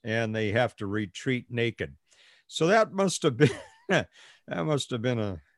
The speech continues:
a sight. Anyway, getting, getting back to the, the plan here. Uh, Antiochus the third, again, wanted to use <coughs> his daughter,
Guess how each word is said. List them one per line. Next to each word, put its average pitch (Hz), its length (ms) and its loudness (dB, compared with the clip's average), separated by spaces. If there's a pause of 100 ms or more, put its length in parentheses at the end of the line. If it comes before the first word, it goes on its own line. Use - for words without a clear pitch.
(100)
a 101 100 -6
sight. 104 460 0 (600)
Anyway, 120 460 2 (760)
getting, 135 460 0 (220)
getting 135 280 4
back 123 280 4
to 127 80 -4
the, 101 280 -2 (180)
the 101 100 -6
plan 101 360 -2
here. 87 260 -4 (440)
Uh, 120 340 6 (180)
Antiochus 175 760 2
the 135 160 2
third, 117 500 6
again, 95 680 4 (300)
wanted 131 400 4
to 123 120 -2
use 123 360 6
<coughs> - 40 4
his 123 260 4
daughter, 101 640 4